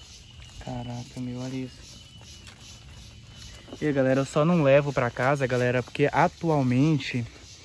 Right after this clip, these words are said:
eu não tô com condição pra cuidar de cachorro, sabe?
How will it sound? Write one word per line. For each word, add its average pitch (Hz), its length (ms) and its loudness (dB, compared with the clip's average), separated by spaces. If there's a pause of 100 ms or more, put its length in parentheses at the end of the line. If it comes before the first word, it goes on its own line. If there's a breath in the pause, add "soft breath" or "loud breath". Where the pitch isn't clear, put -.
(500 loud breath)
eu 131 960 6 (260)
não 143 220 4
tô 151 280 10
com 165 120 0
condição 143 460 2
pra 143 260 4
cuidar 143 400 6
de 127 120 -4
cachorro, 123 480 -2
sabe? 127 340 6